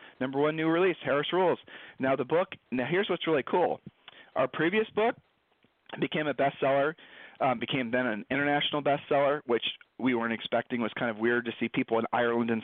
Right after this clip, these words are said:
Scotland and even Italy buying the book. That was fun. But then,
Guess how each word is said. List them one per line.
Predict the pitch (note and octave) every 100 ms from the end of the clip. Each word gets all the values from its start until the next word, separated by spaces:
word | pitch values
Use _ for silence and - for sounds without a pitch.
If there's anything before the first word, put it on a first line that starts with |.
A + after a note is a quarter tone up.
| -
Scotland | B2 A2+ B2 A2+ A#2 G#2+
and | G2 - - -
even | - C3+ B2+
Italy | - B2+ B2+ B2
buying | A#2 A#2 A#2+
the | G#2+
book. | A2 B2
That | B2+
was | A2 -
fun. | A#2+ A#2 B2+ - - -
But | D3+ D3
then, | F3+ A#3 E3 D3+